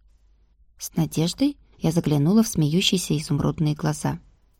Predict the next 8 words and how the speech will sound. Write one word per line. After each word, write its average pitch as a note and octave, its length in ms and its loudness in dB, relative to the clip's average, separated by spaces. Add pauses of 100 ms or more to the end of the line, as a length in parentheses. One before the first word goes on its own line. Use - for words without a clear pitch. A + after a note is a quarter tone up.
(1080)
«Она D#3 520 4 (240)
такая F3+ 400 4
же F3 120 4
часть F3+ 340 2
тебя, E3+ 460 4
как, - 180 -2
например, D3+ 480 2
рука». E3 400 -2